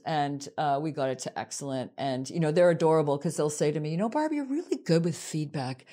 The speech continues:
It's really quite impressive. And I don't look at it that way. I look at it like,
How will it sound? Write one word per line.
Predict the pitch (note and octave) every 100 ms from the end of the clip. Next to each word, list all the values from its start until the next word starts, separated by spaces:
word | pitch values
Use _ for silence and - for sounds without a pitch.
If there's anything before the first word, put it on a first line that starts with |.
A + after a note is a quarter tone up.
| - - - -
It's | -
really | F4 C5
quite | - - A3+ F3
impressive. | E3+ - F#3 - D3+
And | -
I | A3 E4+
don't | A4 G3+
look | G#3 A#3+ D#4
at |
it | A#3 -
that | D#3+ E3 A2+
way. | C3+ G#2+ G2 D#3 _ _ _ - -
I | E4 C5+ A#4+
look | -
at | C#4
it | B3 F3
like, | E3+